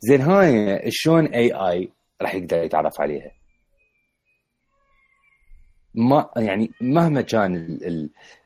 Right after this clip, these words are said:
خلينا نقول ال-، ال-، ال deep learning غيرها، ما أعرف شنو، تقعد تعرف على الأشكال،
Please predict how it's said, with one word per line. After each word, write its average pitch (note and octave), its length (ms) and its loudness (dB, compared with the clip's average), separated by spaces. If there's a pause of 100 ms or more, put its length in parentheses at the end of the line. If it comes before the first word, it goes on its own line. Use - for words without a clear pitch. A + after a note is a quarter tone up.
(100)
خلينا F#2 340 0
نقول E2 280 -2
ال-، D#2 220 -4
ال-، D#2+ 320 -6
ال F2 480 -6 (280)
deep D#3+ 140 8
learning B2 760 6
غيرها، A#2+ 580 6
ما A2+ 100 0
أعرف G2+ 200 -8
شنو، C3 360 -2
تقعد A2 380 -4
تعرف A2 320 -2
على G#2+ 200 0
الأشكال، C3 460 -2